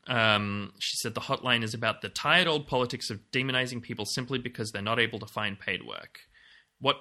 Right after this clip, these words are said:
uh, "We want to foster collaboration between employers, between social services, the union movement, and most importantly, people affected by unemployment to find solutions and create the great jobs of the future. Instead, the government's going down a path, path of distrust and division."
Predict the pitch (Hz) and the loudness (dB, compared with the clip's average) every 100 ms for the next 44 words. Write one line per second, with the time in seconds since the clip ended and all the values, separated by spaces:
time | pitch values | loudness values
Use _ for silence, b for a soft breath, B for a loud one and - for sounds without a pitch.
0 | - 139 120 147 180 131 185 175 147 156 | 2 6 6 6 2 4 4 2 2 4
1 | 120 120 117 - 113 - 110 95 107 117 | 4 6 4 4 -2 -2 -2 -2 0 2
2 | 113 113 - 98 95 - 143 135 - 120 | 2 -2 -8 -6 -2 0 0 0 0 0
3 | 120 120 98 104 117 156 123 120 113 - | 0 -4 -6 0 0 2 0 0 2 0
4 | 120 131 123 113 117 - 123 - 107 98 | 0 -2 -4 -4 -6 -6 -8 -6 -4 -2
5 | - 139 135 107 104 117 113 - 101 - | 2 2 2 0 2 2 -2 -2 -4 -6
6 | - 104 98 - 110 120 - 98 107 - | -8 -8 -6 -6 -4 -2 -2 -6 -10 -14
7 | B B B 127 - 120 113 - 117 113 | B B B -8 0 2 2 0 2 2
8 | - 107 104 95 95 - 101 - - _ | 2 -4 -6 -8 -8 -10 -10 -10 -12 _
9 | - 127 - 160 160 147 143 123 - 123 | -6 0 6 6 6 4 4 2 2 2
10 | 113 104 104 - 110 110 - _ - 135 | 2 0 0 2 2 2 -6 _ 6 6
11 | 143 - 113 - 139 - 120 - - 131 | 6 2 -4 0 0 4 4 4 -2 -4
12 | 110 95 101 104 92 | -4 -4 -2 0 -2